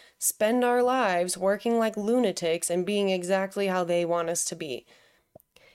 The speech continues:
And this works against the natural order of things and makes it very difficult to be happy. He goes on to give an example about the Puritans, who basically worked themselves to death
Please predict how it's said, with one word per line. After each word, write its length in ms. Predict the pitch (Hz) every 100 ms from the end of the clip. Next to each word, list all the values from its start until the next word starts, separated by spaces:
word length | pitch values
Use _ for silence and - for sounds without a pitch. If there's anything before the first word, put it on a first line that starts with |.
| _
And 180 | 214 240
this 220 | 262 285
works 260 | 240 220 -
against 380 | 214 196 196 196
the 80 | 208
natural 640 | 196 180 180 196 185 180
order 380 | - 185 160 151
of 160 | - 170
things 400 | - 104 214 -
and 160 | 196 202
makes 260 | 190 190
it 180 | 190 - _ _ -
very 280 | 302 269 180
difficult 560 | 175 - - 170 160
to 120 | -
be 160 | 175 170
happy. 520 | 151 170 - - - _ _ _ _ _ _ _ _ - - - -
He 160 | - 247
goes 240 | 254 262
on 160 | 262 254
to 60 | 226
give 180 | 214
an 80 | 208
example 540 | 196 185 185 180 180 175
about 540 | 175 175 165 - -
the 80 | 190
Puritans, 720 | 196 185 170 - 175 - -
who 120 | -
basically 520 | 196 208 226 262 269 247
worked 280 | 196 190
themselves 520 | 190 190 - 175 170 -
to 100 | 170
death 360 | 175 113 -